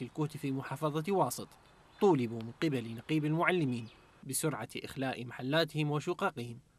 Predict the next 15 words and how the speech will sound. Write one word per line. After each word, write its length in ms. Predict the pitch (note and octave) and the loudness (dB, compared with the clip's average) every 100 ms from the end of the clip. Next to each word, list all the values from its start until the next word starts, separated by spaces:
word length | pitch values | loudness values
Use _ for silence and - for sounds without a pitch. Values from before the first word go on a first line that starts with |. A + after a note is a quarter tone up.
| _ - | _ 0
رغم 240 | D3+ B2+ | 2 2
امتلاكهم 640 | A2+ - C#3 D3+ D3+ C#3+ | -4 -4 2 2 2 -2
عقودا 420 | B2+ D#3+ F3+ D3+ B2 | -2 -2 0 2 0
لم 160 | B2+ | -2
تنتهي 400 | C#3+ D#3+ D#3 D#3 | -2 -4 0 0
مددها 540 | D3 C3+ C3 B2+ D#3 E3 | 0 -2 -2 0 8 8
بعد، 240 | C3 G2+ - _ - _ _ | 8 -8 -14 _ -20 _ _
بحجة 640 | D3 D#3 F#3+ D#3 D3+ F3+ | -4 0 0 2 2 2
حق 220 | F3+ - D3+ | 0 -2 -2
المساطحة 600 | D3+ C3 B2+ C3+ C#3+ D3+ D#3 | -2 -2 0 -2 0 -2 -2
الذي 300 | D3 C#3+ C#3+ | -2 0 -2
تريد 300 | - E3+ D#3 | -2 -2 0
الحكومة 500 | B2+ - C3 D3 B2 D#3 | -2 -4 -6 -2 -2 -4
الاستفادة 680 | C3+ - C#3 B2 A#2+ D#3 | -6 -6 -4 -4 -4 -2
منه 180 | E3 G#2+ | -2 -2